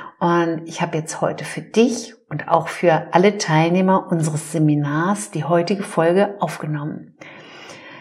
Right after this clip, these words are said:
Ich habe sie in der magischen Toskana aufgenommen und wenn diese Folge online geht, am Montag, dann befinde ich mich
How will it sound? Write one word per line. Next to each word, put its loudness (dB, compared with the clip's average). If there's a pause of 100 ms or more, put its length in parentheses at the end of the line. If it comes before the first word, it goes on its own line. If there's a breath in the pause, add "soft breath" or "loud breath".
(160 loud breath)
Ich 0
habe 4
sie 0
in 2
der 6
magischen 4
Toskana -6
aufgenommen 0 (440 loud breath)
und 2
wenn 4
diese 0
Folge -2
online 6
geht, 2 (460)
am 0
Montag, 4 (240)
dann 4
befinde 4
ich 0
mich 2